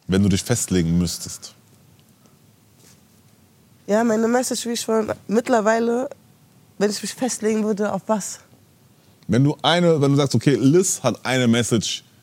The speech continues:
Speaker 1: die sie transportieren will mit ihrer Musik, mit ihrer ganzen Person,
Speaker 2: Ja,
Speaker 1: quasi,
Speaker 2: ja.
Speaker 1: was wäre es?
Speaker 2: Nutz deine Stimme.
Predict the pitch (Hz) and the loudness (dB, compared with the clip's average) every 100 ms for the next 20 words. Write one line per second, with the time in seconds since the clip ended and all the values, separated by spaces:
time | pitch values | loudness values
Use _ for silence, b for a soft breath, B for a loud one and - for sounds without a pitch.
0 | _ _ - 131 123 - 110 104 87 123 | _ _ 2 4 4 2 0 0 0 2
1 | 110 101 98 95 98 98 101 101 123 107 | 2 2 2 2 2 2 2 2 2 2
2 | 95 98 101 98 92 95 101 127 127 127 | 2 2 2 0 0 0 2 2 0 -2
3 | B B - 107 104 104 101 78 110 - | B B -2 0 2 2 0 0 -2 0
4 | 85 76 64 - - _ _ - - _ | -2 -2 -6 -12 -20 _ _ -20 -20 _
5 | _ _ _ _ _ _ _ 202 208 - | _ _ _ _ _ _ _ -6 -6 -4
6 | 208 190 - 226 160 | -4 -4 -6 -6 -6